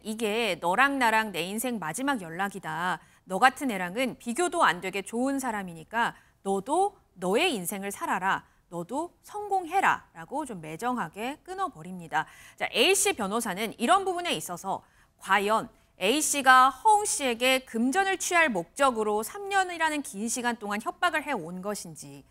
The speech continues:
아니면 인공임신 중절을 두 번 한 여성이 결혼까지 허웅 씨에게 거절을 당하자 사과도 받아보려 하고 금전 요구도 한번 해보고 하는 그런 절규로 느껴지는지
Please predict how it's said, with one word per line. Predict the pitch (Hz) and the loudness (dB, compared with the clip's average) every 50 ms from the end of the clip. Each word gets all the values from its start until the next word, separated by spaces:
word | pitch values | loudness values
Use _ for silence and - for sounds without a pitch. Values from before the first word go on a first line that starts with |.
| _ _ _ - | _ _ _ -4
아니면 | - 185 208 254 240 175 170 175 185 156 - - _ _ _ - - - - - _ | -2 -2 0 0 -2 -2 -2 -2 -4 -4 -6 -12 _ _ _ -20 -20 -20 -20 -20 _
인공임신 | - 226 254 294 311 349 392 370 339 339 339 339 320 330 | 0 2 4 4 6 4 4 2 2 -2 -2 -2 -2 -2
중절을 | 269 269 233 226 240 247 240 254 247 | -2 -2 -2 2 2 2 2 2 0
두 | - 233 247 | -2 -4 0
번 | 247 285 285 | 2 2 4
한 | 294 269 247 214 | 4 2 2 2
여성이 | 185 180 180 180 180 170 180 202 208 196 - | -2 -2 -4 -6 -8 -10 -8 -6 -8 -8 -8
결혼까지 | - 185 180 196 254 294 302 302 277 - 269 254 247 240 247 247 | -6 -4 0 2 2 2 2 0 2 2 2 2 2 0 -4 -4
허웅 | 254 - 359 359 349 359 | -4 -2 -4 -4 -4 -4
씨에게 | - - 302 277 254 240 254 | -8 -6 -4 -4 -2 -2 -4
거절을 | 240 - - 170 170 - 214 214 220 220 | -6 -4 -8 -8 -6 -4 -2 -2 -2 -4
당하자 | - 175 165 170 160 151 - 220 214 165 - - _ _ - - - - | -6 -10 -12 -12 -12 -6 2 4 4 4 4 0 _ _ -20 -20 -12 -4
사과도 | 208 - - 349 320 359 349 285 330 320 | -4 0 0 2 6 6 4 6 4 -2
받아보려 | 262 - 196 185 226 226 208 214 214 208 214 214 | -2 -2 -2 2 2 2 2 2 -2 0 0 0
하고 | 208 208 196 190 - 202 208 208 214 220 214 _ | 0 -2 -4 -4 -2 -2 0 0 0 -2 -4 _
금전 | - 226 220 220 226 277 277 269 254 | -8 -4 -2 -2 2 2 2 2 0
요구도 | 233 208 202 226 233 226 226 | -2 -2 -4 -4 -2 -2 -2
한번 | 226 214 202 208 208 214 | -2 -2 -2 -4 -6 -6
해보고 | 214 311 302 247 226 202 202 202 - 214 220 220 220 | -4 -6 -6 -4 -2 -4 -4 -4 -2 -2 -2 -2 0
하는 | 220 220 214 220 226 220 - - - - _ | -2 -4 -4 -4 -6 -6 -8 -14 -20 -20 _
그런 | - 214 220 226 233 | -4 -2 0 0 -2
절규로 | 226 - 196 185 202 233 226 240 311 330 330 | -4 -4 -2 0 0 0 0 -2 -2 -2 -2
느껴지는지 | 226 170 - - - 247 240 226 208 185 180 170 165 - 214 190 170 | -2 -4 -6 -4 -4 -2 -2 -2 -6 -10 -10 -12 -10 -6 -4 -4 -4